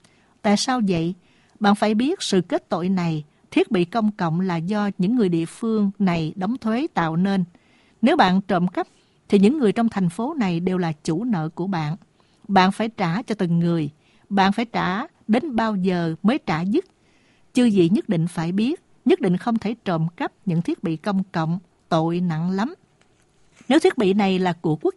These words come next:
gia thì phiền phức còn lớn hơn nữa. Tương lai, khi kết tội, thì người cả nước đều là chủ nợ của bạn. Hiện nay, nhiều người không biết tội này nặng,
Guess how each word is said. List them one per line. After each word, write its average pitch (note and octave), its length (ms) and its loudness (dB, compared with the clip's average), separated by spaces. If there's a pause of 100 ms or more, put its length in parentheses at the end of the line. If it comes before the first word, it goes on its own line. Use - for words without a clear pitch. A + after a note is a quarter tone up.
gia G#3 340 -2 (140)
thì F#3 180 6
phiền F#3+ 260 0
phức - 220 -4
còn E3+ 180 0
lớn A3 280 -2
hơn G3 280 0
nữa. E3 260 -2 (460)
Tương A3 200 4
lai, G3+ 320 0 (280)
khi B3 140 4
kết - 280 -4
tội, E3+ 320 -2 (400)
thì G3 160 6
người F#3+ 220 6
cả F3 240 0
nước B3+ 320 2
đều F#3+ 160 2
là F3 140 0
chủ E3+ 260 -4
nợ F3 220 -2
của G#3 180 -6
bạn. E3 300 -4 (560)
Hiện G#3+ 280 4
nay, B3+ 320 -2
nhiều G3+ 220 4
người F#3 300 2
không A#3+ 280 -4
biết E4+ 200 -2
tội F3+ 200 -2
này F3 200 0
nặng, E3 300 -4